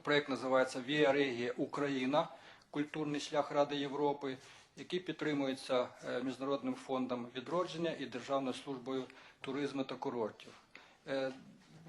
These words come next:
декілька фрагментів по цьому проєкту. Реалізовувати бу-, цей проєкт буде Спілка сільського зеленого туризму в Україні протягом дві тисячі одинадцятого ро-, року.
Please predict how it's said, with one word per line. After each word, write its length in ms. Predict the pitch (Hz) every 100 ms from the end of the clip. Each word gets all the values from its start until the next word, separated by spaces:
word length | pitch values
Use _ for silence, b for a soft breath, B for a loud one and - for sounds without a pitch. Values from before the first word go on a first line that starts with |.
| -
декілька 360 | 180 175 165
фрагментів 600 | - 156 139 160 160 -
по 120 | 135 135
цьому 260 | - 135
проєкту. 560 | 131 131 117 107 - 117 - - - -
Реалізовувати 600 | 135 143 143 185 180 170
бу-, 120 | 139
цей 200 | 113 151
проєкт 320 | 147 160 160 147
буде 300 | 135 135 120 -
Спілка 340 | - 143 131
сільського 420 | - - - 135
зеленого 380 | 123 131 127 123
туризму 380 | 135 127 120 123
в 60 |
Україні 360 | 113 147 151 139
протягом 420 | - 135 123 123
дві 100 | 120
тисячі 320 | 113 131 -
одинадцятого 600 | 120 117 120 113 120 113
ро-, 420 | 113 110 113 - 131
року. 400 | 127 131 165